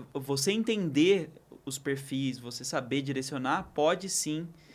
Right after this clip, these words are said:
ser um grande meio de, de, de, de vender mais, de ajudar a vender mais. Agora,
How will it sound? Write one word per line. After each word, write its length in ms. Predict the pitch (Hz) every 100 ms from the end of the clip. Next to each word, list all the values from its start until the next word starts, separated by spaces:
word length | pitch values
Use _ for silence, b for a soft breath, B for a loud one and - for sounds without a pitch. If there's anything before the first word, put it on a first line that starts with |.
| B B -
ser 320 | - - 147
um 160 | 175 165
grande 400 | 135 135 151 160
meio 320 | 143 131 139
de, 300 | 135 151 139
de, 560 | 131 135 135 123 113 95
de, 200 | 123 117
de 160 | 123
vender 340 | 127 127 127 139
mais, 280 | 147 123
de 60 | 120
ajudar 200 | 110 113
a 40 | 117
vender 220 | 135 147
mais. 420 | 151 123 107 - B B B B -
Agora, 800 | 135 135 139 139 139 131 123 117